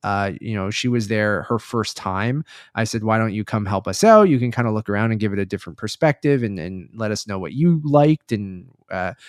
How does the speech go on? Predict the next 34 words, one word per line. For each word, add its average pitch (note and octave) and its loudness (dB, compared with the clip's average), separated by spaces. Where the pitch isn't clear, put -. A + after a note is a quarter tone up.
find B2+ 4
things B2+ 4
for B2+ 2
us A2+ 2
to A2+ 0
check - -2
out A2 4
and G#2 0
do A2 2
as, G#2+ 2
like, F#2+ -4
a, F2+ -2
as F#2 -4
a F#2 -8
producer." G#2 -2
So A#2+ 0
she G2+ -2
obviously G#2+ 0
clearly G#2+ 0
knew G2+ -2
that F#2+ -2
Eric F#2+ -2
and F#2+ -6
I, F#2+ -2
and F#2 -6
she's B2+ 2
a A#2 2
big F#2+ -2
Cobra F2 -4
Kai F2+ -4
fan F2 -6
as F2+ -12
well. F#2 0
So, F#2+ -4